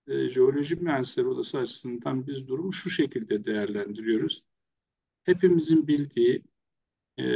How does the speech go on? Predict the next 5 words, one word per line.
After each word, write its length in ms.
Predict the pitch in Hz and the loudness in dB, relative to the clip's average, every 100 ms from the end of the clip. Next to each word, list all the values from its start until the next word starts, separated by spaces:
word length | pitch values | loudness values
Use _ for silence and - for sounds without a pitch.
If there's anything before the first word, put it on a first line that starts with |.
| 113 | -2
özellikle 680 | - - 131 139 143 - | -4 0 4 4 4 2
yer 340 | 110 120 139 131 | 6 6 4 2
bilimciler 440 | 113 104 107 104 | -2 -4 -8 -10
açısından 480 | 101 101 113 113 110 | -10 -10 -10 -8 -10
söylüyorum, 600 | 107 127 113 107 101 | -2 0 2 0 -2